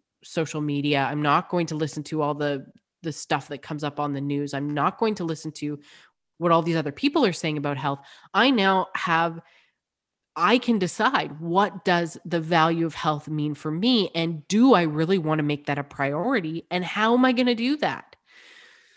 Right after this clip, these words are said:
Big questions. These are really, really big questions. And I think that they have to be answered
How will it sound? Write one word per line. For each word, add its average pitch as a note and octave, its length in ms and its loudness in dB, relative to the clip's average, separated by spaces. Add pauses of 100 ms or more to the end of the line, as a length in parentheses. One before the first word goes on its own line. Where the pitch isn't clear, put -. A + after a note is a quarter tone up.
(360)
Big A#3+ 220 2
questions. B3 720 -2
These A3 180 0
are A#3 80 2
really, G3+ 320 2
really G#3 260 2
big F3 220 -2
questions. G#3 640 -2
And F3+ 160 -4
I F3+ 60 -2
think G3 500 -6
that F3+ 380 2
they F#3+ 80 0
have F3+ 240 -4
to G3+ 80 -12
be F3+ 140 -4
answered D#3+ 360 -6